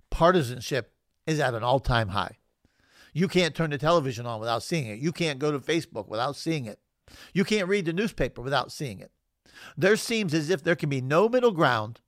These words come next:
on any issue. It's either one or the other. It's either black or white. There is certainly no gray. You can predict how a vote is going to go in the House of Representatives,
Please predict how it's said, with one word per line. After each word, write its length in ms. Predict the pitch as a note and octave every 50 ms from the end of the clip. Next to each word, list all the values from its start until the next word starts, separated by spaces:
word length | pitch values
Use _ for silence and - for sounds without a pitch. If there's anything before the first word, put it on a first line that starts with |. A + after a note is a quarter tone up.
| _ _ -
on 180 | D3+ D3+ C#3+ C#3
any 260 | D#3 D#3+ D3+ D3+ -
issue. 360 | D#3+ D#3+ - - - G2 G2 _ _ _ _ _ _ _ _ _ - _ -
It's 180 | F#3 F3+ - -
either 220 | D#3 D3 A#2 A2
one 460 | G#2 G#2+ B2 C#3+ E3 G3 G3+ G#3+ F#3 - _ -
or 140 | - E3+ E3+
the 140 | C#3 D#3 -
other. 300 | C#3 B2+ A#2 - - - _ _ - - - - -
It's 180 | G3+ E3+ -
either 220 | F3 E3 C#3 B2 A2
black 460 | G2+ A#2+ B2+ B2 D3+ F#3 - - - - - - - -
or 120 | F3+ F3
white. 280 | E3+ E3 D3+ A2 F#2+ - _ _ _ -
There 180 | A#2+ C#3+ C3+ A#2
is 80 | G#2+
certainly 360 | - - G3+ F#3 - C#3 C3
no 180 | C3 C#3 C#3 D3
gray. 320 | C3+ C3+ C3+ A#2+ G2 - - _ _ _ _ _ _ _ _ - - - - - - - -
You 200 | C#3 D3+ G#3 A#3+
can 180 | - - B3+
predict 440 | G#3 G#3+ G3 D#3+ D#3+ E3 F3 - - A#2+ A#2 G#2+
how 220 | A#2 C3+ F#3 F3+
a 80 | G#3 G3
vote 320 | C#3 C#3+ D3 D#3 E3+ E3
is 180 | - C#3+ D3 A#2
going 260 | C#3+ C3+ D3 E3 D#3+
to 100 | F3+ E3+
go 340 | D3 D3 C3+ C3+ C3+ D3+ D#3
in 200 | - A2+ A#2+ A#2
the 80 | A2
House 260 | G2 A#2 C#3 D#3 -
of 120 | - C#3+ A#2+
Representatives, 720 | C3+ B2+ - C#3+ B2 A#2+ B2 A2 G2+ G#2+ C#3 D#3+ - -